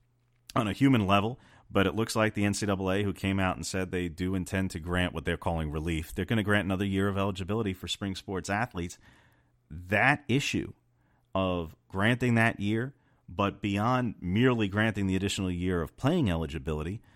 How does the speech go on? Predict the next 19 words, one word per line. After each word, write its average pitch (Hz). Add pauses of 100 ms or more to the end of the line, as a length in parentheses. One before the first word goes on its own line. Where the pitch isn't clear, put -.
(240)
for 110
the 101
overwhelming 127
portion 143
of 95
spring 120
sports 110
athletes, 104
they're 120
in 117
what's 110
called 117
equivalency 127
sports. - (320)
In 95
other 110
words, 107
they're 113
on 113